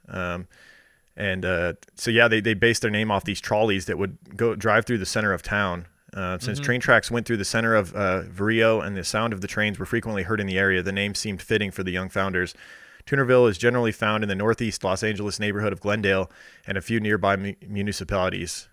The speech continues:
Speaker 1: Toonerville, or T R V thirteen, has a history of brutal violence and murder against enemy street gangs and the police. Um, and so, yeah, young Timothy, uh, McGee here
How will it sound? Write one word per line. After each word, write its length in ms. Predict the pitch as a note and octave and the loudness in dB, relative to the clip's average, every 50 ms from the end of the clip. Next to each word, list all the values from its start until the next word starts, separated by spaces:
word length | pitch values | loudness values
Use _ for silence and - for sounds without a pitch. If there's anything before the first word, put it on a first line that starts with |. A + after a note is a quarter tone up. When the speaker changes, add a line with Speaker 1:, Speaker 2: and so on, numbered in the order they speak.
| _ _ - | _ _ -4
Speaker 1:
Toonerville, 460 | - C#3 C#3 C3 A#2+ C3 B2+ B2+ B2+ - | -2 0 2 6 6 8 8 8 6 4
or 180 | - A2 G#2+ - _ _ _ - | 2 -2 -2 -4 _ _ _ -8
T 140 | - C3+ C3 | 0 2 4
R 80 | B2+ A#2+ | 4 4
V 180 | G#2+ A#2+ A2+ | 2 0 -2
thirteen, 540 | - - A2+ A2 - - - A2 G#2+ G#2+ G2+ | 0 0 -2 -2 -2 -4 -6 -4 -4 -4 -2
has 140 | G2 G2+ G2 | -2 -2 -2
a 60 | G#2 | -2
history 320 | F#2 A2 A#2+ - - A#2+ A2 | -2 -2 -2 0 0 2 2
of 100 | G2 - | 2 2
brutal 220 | - A#2+ B2+ C3 G#2 | 4 4 4 6 6
violence 420 | A2+ G#2+ A2 G#2+ A2 A2 G#2+ - | 6 6 6 4 2 0 -2 -2
and 100 | G#2+ F#2 | -4 -2
murder 260 | G2 G#2 A2 A2 A2 | 0 0 2 2 2
against 360 | G#2 F#2+ G2+ G#2 G2 - - | 2 2 0 -2 -4 -2 -2
enemy 380 | G2+ G#2 G#2+ G#2+ G#2+ G#2+ G#2 F#2 - - - - - - - _ | -2 0 0 -2 -2 -2 -4 -6 -8 -14 -20 -20 -20 -20 -20 _
street 240 | - - C3 B2 - | -6 -4 -4 -2 -2
gangs 360 | - A2+ G#2+ G#2+ G#2+ G#2+ - | -2 -2 -2 -2 -2 -4 -4
and 140 | - G2+ G2 | -4 -4 -6
the 60 | F#2 | -6
police. 480 | - - G#2 G#2+ A2+ A2 G#2+ - - - _ - - - - _ _ _ _ _ _ _ _ - | -6 -4 -2 0 0 0 -2 -4 -6 -8 _ -20 -20 -20 -20 _ _ _ _ _ _ _ _ -10
Um, 520 | - G#2 F#2+ F#2+ F#2 F#2 F#2 F2+ F2+ F2+ - | -8 -6 -4 -4 -4 -4 -4 -4 -6 -8 -8
and 380 | - G#2 G2+ F#2+ F#2 F#2 G2 F#2 | -4 -2 -2 -2 -2 -2 -4 -4
so, 120 | - - G#2+ | -4 -2 0
yeah, 340 | G2+ G#2 A2+ G#2+ G2 F2 - - - - | 2 4 4 4 4 2 0 -6 -12 -4
young 240 | A#2 A#2+ A2 A2+ G2+ | -2 -2 -2 -2 -2
Timothy, 540 | - C3 A#2+ A#2 G#2+ - A2 G#2 G2+ F#2 F2+ - _ _ _ _ _ _ - | -2 -2 -2 -2 -2 -2 -2 -2 -2 -4 -6 -12 _ _ _ _ _ _ -12
uh, 340 | G2 F#2 G#2 G2+ F2+ F2 | -8 -6 -6 -4 -4 -6
McGee 400 | F2+ F2+ F2 G2 F#2 G2+ A2+ A2+ | -8 -8 -10 -6 -4 -2 -2 0
here 320 | G#2 G#2 G2+ F#2+ F2 E2+ | 0 2 2 0 0 -4